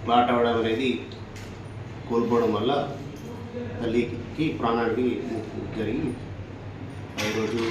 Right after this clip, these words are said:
శుక్రవారం నా-, శుక్రవారం నాడు ఉదయం, శనివారం నాడు ఉదయం చనిపోయిందని విషయం మాకు తెలుసు. అది తల్లికి బీపీ అధికంగా ఉండడం వల్ల అది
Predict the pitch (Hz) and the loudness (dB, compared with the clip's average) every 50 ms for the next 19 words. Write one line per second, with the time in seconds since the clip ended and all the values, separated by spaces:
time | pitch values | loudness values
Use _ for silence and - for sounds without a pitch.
0 | 113 - - 104 104 113 110 113 110 107 110 104 104 101 104 - - - - - | -2 -4 -6 -6 -2 0 2 4 4 4 2 0 -2 -2 -4 -6 -8 -10 -10 -10
1 | - - - - 117 113 117 113 107 104 101 101 104 127 135 123 - - - - | -10 -8 -4 -2 0 2 2 2 0 0 0 0 0 2 2 2 2 0 -6 -10
2 | - - - - - 101 113 113 113 113 120 123 123 - - - - - - - | -10 -12 -12 -10 -8 -6 -4 0 2 2 4 4 2 0 -2 -6 -10 -10 -10 -10
3 | - - - - - - - - - - - - - - - - - - - - | -10 -12 -12 -10 -10 -10 -10 -10 -10 -10 -10 -10 -8 -8 -8 -8 -8 -10 -10 -10
4 | - - - - - - - - - 113 113 123 127 127 123 120 113 107 104 104 | -10 -10 -10 -10 -10 -10 -8 -8 -2 2 4 6 6 6 6 4 2 2 0 2
5 | 113 120 139 170 180 87 - - - - - - - - - - - - - - | 2 4 4 4 4 2 2 0 -2 -4 -6 -8 -8 -8 -10 -10 -10 -10 -10 -10
6 | - - 110 104 104 117 110 104 104 - - - - - - 107 104 - - - | -8 -4 -4 -2 0 0 0 0 0 -2 -2 -2 -2 -4 -2 -2 -2 -4 -4 -6
7 | - - - - - - - - - - - - - - - - - - - 117 | -8 -8 -8 -8 -8 -8 -8 -10 -10 -10 -10 -10 -10 -10 -10 -12 -12 -12 -8 -6
8 | 123 123 123 120 113 110 110 - - - - - - - - - 120 123 127 147 | -2 0 0 0 -2 -2 -6 -8 -10 -12 -12 -12 -12 -12 -8 0 6 8 8 8
9 | 147 131 123 131 135 143 147 143 127 131 127 135 135 131 127 123 120 117 120 120 | 10 8 8 8 8 8 8 8 8 8 8 8 8 8 8 8 6 6 4 4
10 | 120 - - 143 127 - - | 4 2 2 2 0 0 0